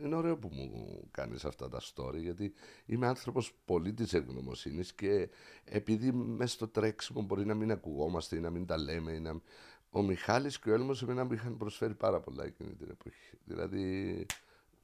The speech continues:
άναψαν το φυτίλι για μένα να, να μπορέσω να περπατήσω. Και δημόσια τους ευχαριστώ.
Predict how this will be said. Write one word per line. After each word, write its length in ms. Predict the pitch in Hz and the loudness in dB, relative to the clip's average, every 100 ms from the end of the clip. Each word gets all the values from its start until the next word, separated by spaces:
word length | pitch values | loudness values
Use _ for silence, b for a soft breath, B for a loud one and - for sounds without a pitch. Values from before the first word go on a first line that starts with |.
| - - | -12 0
άναψαν 520 | 98 113 110 - 104 | 2 4 2 2 0
το 80 | 101 | 0
φυτίλι 420 | 104 90 107 67 | -4 -2 0 -2
για 180 | 60 58 | -6 -8
μένα 220 | 64 58 | -8 -8
να, 240 | 78 82 87 71 69 | -8 -8 -8 -10 -14
να 180 | - 78 | -12 -8
μπορέσω 380 | 82 90 92 - | -2 0 0 -2
να 280 | 85 87 82 - - | -4 -4 -6 -10 -6
περπατήσω. 580 | 85 - 78 71 - - b b b b b | -4 -2 -4 -4 -12 -18 b b b b b
Και 440 | - 117 120 117 107 107 110 123 | -2 4 6 8 6 4 -2 -4
δημόσια 440 | 110 107 110 76 | 0 2 2 -2
τους 180 | 71 - | -6 -10
ευχαριστώ. 520 | - 73 76 - - | -12 -14 -16 -16 -16